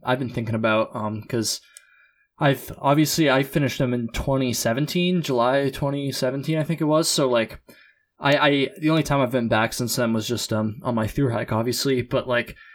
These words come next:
I am really gonna try to make some time this fall to, like, go back and explore. Honestly, I might even just go to that same area we were just talking about there. Um,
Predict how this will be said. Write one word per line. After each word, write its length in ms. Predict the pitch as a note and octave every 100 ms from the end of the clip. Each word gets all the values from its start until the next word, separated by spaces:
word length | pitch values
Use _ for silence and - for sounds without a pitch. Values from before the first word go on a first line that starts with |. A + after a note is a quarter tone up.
| - - _
I 160 | - C#3
am 680 | D#3+ D#3+ D#3+ D#3+ D#3 C#3
really 300 | C3+ C#3 C#3+
gonna 220 | C3+ C#3+ B2+
try 200 | - B2+
to 60 |
make 180 | B2 A#2+
some 180 | - B2
time 400 | B2+ A#2+ A#2+ A#2+
this 160 | A#2+
fall 460 | - - A2 A2+ B2+
to, 120 | -
like, 220 | C3+ B2+ B2
go 140 | C3
back 460 | B2+ B2+ C3+ - -
and 320 | B2+ A#2+ A#2
explore. 720 | C3+ C3 - - B2+ B2 A2 -
Honestly, 420 | - E3+ G3 A#3+ G#3+
I 120 | D#3+
might 240 | B2+ B2+
even 180 | C3+ C3+
just 240 | C3 C3
go 180 | - C3
to 120 | C#3
that 180 | C3 B2
same 260 | - C#3 B2
area 300 | B2 B2+ A#2+
we 120 | A#2
were 60 | A#2
just 200 | A#2 -
talking 280 | A2+ A2
about 220 | A#2+ A2+ -
there. 240 | A#2 A#2
Um, 160 | A#2